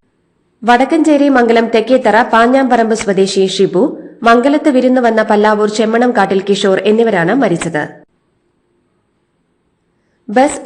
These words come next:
ശരീരത്തിലൂടെ കയറി സ്കൂട്ടർ യാത്രക്കാരിക്ക് ദാരുണാന്ത്യം. പള്ളിക്കൽ സ്വദേശിനി തസ്ലീമയാണ് മരിച്ചത്. രാമനാട്ടുകരയിൽ സ്വകാര്യ ബസ്സുകളുടെ മത്സര ഓട്ടത്തിനിടെയാണ് അപകടമുണ്ടായത്. ആശുപത്രിയിൽ എത്തിച്ചെങ്കിലും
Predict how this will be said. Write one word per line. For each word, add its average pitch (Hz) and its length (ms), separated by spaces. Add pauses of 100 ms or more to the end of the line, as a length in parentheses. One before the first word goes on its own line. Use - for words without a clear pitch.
ശരീരത്തിലൂടെ 254 640 (120)
കയറി 190 280 (160)
സ്കൂട്ടർ 254 400
യാത്രക്കാരിക്ക് 208 720 (120)
ദാരുണാന്ത്യം. 170 600 (440)
പള്ളിക്കൽ 262 460
സ്വദേശിനി 208 600
തസ്ലീമയാണ് 208 720
മരിച്ചത്. 160 380 (920)
രാമനാട്ടുകരയിൽ 262 840
സ്വകാര്യ 269 520
ബസ്സുകളുടെ 220 560
മത്സര 233 340
ഓട്ടത്തിനിടെയാണ് 196 920
അപകടമുണ്ടായത്. 170 800 (600)
ആശുപത്രിയിൽ 269 540
എത്തിച്ചെങ്കിലും 214 500